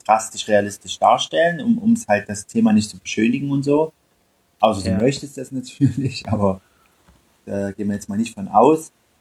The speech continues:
Speaker 1: Äh, und auf der anderen Seite darfst du den Zuschauer nicht verlieren, weil der sich denkt, „Boah, das ist mir zu eklig, ich schalt um“ oder „Ich, ich, äh,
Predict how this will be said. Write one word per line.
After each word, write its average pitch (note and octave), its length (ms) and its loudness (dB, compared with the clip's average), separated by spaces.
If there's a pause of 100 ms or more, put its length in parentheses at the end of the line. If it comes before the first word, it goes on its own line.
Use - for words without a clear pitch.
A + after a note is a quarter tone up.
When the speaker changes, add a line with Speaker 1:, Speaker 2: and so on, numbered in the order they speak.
(260)
Speaker 1:
Äh, A2+ 340 6
und A#2 140 4
auf A2+ 100 0
der G#2+ 100 4
anderen B2 240 4
Seite A#2 220 4
darfst A#2 240 4
du A#2 40 -8
den G#2+ 160 2
Zuschauer A#2 400 2
nicht G2 180 -2
verlieren, G2 320 -2
weil G2 120 -4
der G2+ 140 2
sich - 160 -8
denkt, G#2 240 -2
„Boah, A2 160 4
das G#2+ 100 2
ist - 60 -10
mir G#2+ 80 2
zu - 160 0
eklig, A#2+ 300 0
ich G#2+ 120 -4
schalt A2+ 240 0
um“ A#2 240 4
oder G2+ 260 -2
„Ich, G2 240 -8
ich, - 280 -14
äh, G2 340 -10